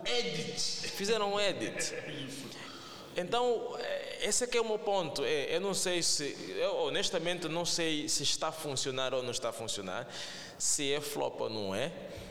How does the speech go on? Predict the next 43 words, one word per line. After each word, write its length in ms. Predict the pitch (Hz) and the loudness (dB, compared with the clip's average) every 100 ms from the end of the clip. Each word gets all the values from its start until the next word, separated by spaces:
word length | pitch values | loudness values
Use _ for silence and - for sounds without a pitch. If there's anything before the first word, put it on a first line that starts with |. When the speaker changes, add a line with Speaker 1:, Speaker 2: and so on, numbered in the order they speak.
| - - | -14 -8
Speaker 2:
O 80 | - | -6
que 180 | - 214 | -2 0
eu 120 | 214 | 2
sei 480 | - 190 180 170 170 | 4 4 4 4 2
é 40 | |
que 520 | 170 156 151 - - - - | 0 -2 -2 -2 -6 -8 0
este 280 | 220 - 196 | 2 4 2
aplicativo 760 | - 165 160 151 165 180 160 | 0 0 0 0 -2 -2 0
não 200 | 147 165 | 0 0
foi 200 | - 165 | 0 -2
feito 420 | 160 151 147 143 | 0 0 0 -2
para 200 | - 123 | -4 -2
mim. 200 | 107 95 - - - - | -2 -2 -6 -10 -10 -12
Speaker 1:
Ok. 240 | 95 - 73 80 | -12 -10 -12 -8
Speaker 2:
Ok? 380 | - 123 202 - 92 - - - - - | -4 -2 -2 -8 -10 -10 -12 -14 -14 -8
Tá 60 | 113 | -4
aí 120 | 117 | 0
um 140 | 147 170 | 0 0
primeiro 400 | 160 160 185 156 | 0 2 2 2
problema. 680 | 143 123 120 101 80 - - - - - - | 0 0 2 2 -2 -6 -8 -12 -12 -14 -6
Se 200 | - - | 0 2
não 200 | 170 190 | 2 -2
foi 160 | - 208 | -2 0
feito 200 | 196 190 | 0 0
para 100 | 160 | 0
mim, 180 | 156 170 | 0 -2
por 320 | - - - | -4 -10 -6
que 80 | 160 | -2
que 80 | 170 | 0
eu 60 | |
tô 100 | 156 | 0
a 40 | 135 | 0
dizer 300 | 127 123 101 | 0 0 0
isso? 220 | 90 - | 0 -2
Porque 360 | 131 - 139 - 139 | -4 -6 -6 -8 -4
eu 300 | 185 220 220 | 0 2 2
tenho 400 | - 185 175 160 147 - | 0 0 0 -2 -2 -2
um 340 | 156 151 117 - - - - - | 0 0 -2 -6 -12 -14 -16 -4
padrão 440 | 151 135 170 196 185 | -2 0 0 2 0
de 140 | 143 | -2
funcionamento 880 | - 147 - 139 135 139 143 139 127 | -2 0 0 0 0 0 -2 -2 -2
já 240 | 113 123 | 0 0
regular. 880 | 113 117 104 104 101 131 165 - | 0 -2 -2 0 0 0 -4 -10